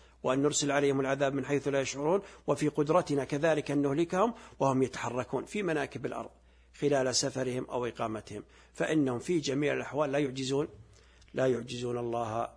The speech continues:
تبارك وتعالى. قال تعالى: "أفأمن أهل القرى أن يأتيهم بأسنا بياتا وهم نائمون، أو أمن أهل القرى أن يأتيهم بأسنا ضحى وهم يلعبون،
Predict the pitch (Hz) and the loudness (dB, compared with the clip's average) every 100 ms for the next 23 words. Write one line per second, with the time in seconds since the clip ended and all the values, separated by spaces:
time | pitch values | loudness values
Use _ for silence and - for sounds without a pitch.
0 | - 113 113 110 - 101 98 80 - - | -12 -6 -4 -4 -8 -14 -14 -16 -20 -20
1 | _ _ _ - _ _ _ _ _ - | _ _ _ -20 _ _ _ _ _ -20
2 | - - - - - - - 123 127 127 | -20 -20 -20 -20 -20 -8 -2 0 0 0
3 | 135 131 127 127 - 127 151 160 143 135 | 0 0 0 -2 -4 -2 2 2 2 0
4 | 127 127 123 151 135 110 - - - - | 0 -2 0 0 2 0 -4 -18 -20 -18
5 | - 123 123 127 - 147 151 127 120 135 | -8 -6 0 -2 -2 -2 0 0 -2 -4
6 | 151 - 127 123 127 127 127 120 120 120 | -4 -4 -4 -2 -2 0 -2 -2 -4 -4
7 | 117 120 123 110 123 131 190 - - - | -2 -2 -4 -4 -4 -4 -4 -10 -20 -20
8 | - 147 139 151 143 135 131 127 123 123 | 0 2 4 4 4 4 2 -2 -2 -4
9 | - 131 120 120 123 117 - 139 117 120 | 0 0 2 0 -4 -6 -4 -4 -4 -4
10 | 135 123 123 120 139 120 123 123 123 123 | -4 -4 -4 -4 -4 -4 -4 -4 -4 -4
11 | 120 123 139 | -2 -4 -4